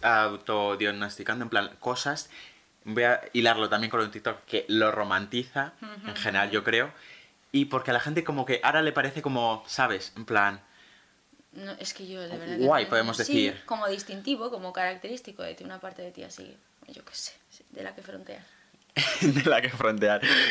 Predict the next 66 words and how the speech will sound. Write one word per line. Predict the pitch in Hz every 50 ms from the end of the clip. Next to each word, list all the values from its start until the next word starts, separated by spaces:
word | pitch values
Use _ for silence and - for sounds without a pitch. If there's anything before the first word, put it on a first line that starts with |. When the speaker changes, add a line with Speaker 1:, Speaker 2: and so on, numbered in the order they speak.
| - - -
Speaker 1:
Totalmente, | 160 147 139 156 170 180 180 185 196 202 196 190 165
tipo, | 175 170 165 156
es | 147 151
que, | - 196 180 160 - - - - - - - - -
buah, | 165 180 196 190 196 185
pues | 170 175 -
sí, | - 180 180 185
es | 180 175
que | - 175
ahora | 165 165 165 160
tengo | 170 175 175 180
ansiedad, | 175 165 - - 156 151 156 160 165 165 160 165 160
no | 160 156
sé | 147 - 151
Speaker 2:
Es | 143 -
una | 254 - 160
Speaker 1:
qué. | 156 156
Speaker 2:
pasada, | 156 156 - - - 202 202 208 214 202 202 -
es | 214 196 196
una | 247 240 226 -
pasada, | 202 196 190 - 202 202 190 190 190
no | 202 202
lo | 196
Speaker 1:
Pura | 175 175 185
Speaker 2:
sé. | 180
Speaker 1:
finger | 180 165 165 160 156
down | 151 160 165 165 160 -
y | 160
<laughs> | 147 135 - 131 131 - 160
Javier | - - 156 147 139 139
Anxiety, | 131 - - 160 156 165 320 294 - - 294 160 - - - 285 262 - 302 - - - - -
la | - 127 131 127 127
cool | - 147 151 160
de | 147
la | 123 117
school, | - - - 143 147 135
¿sabes? | - - 135 131 147
Speaker 2:
Es | -
que | 285
es | 277 311
increíble. | 285 262 - - 202 202 214 220 214 208 202 196 196 202 -
O | - 247
sea, | - 277 233 214
es | - - 247 - -
que | - 285
es | 269
eso, | 233 226 220
internet | 208 208 214 202 202 202 214 233 254 254
como | - 277 254 233 226
arma | 220 233 247 262 262
de | 240 226
doble | 226 233 240 247 240 226
filo, | 214 214 214 214 196 190
o |
sea, | 196 - 202
es | 208 214
una | 254 247 233 - -
pasada, | 202 196 196 202 220 214 190 156
porque | 165 160 123 139
es | 143 -
fantástico, | 170 165 160 165 170 180 - - 208 208 214 202
o |
sea, | 185 185 165
en | 156
internet | 160 - 160 165 170 170 180 -
tienes | - 202 190 185 185 -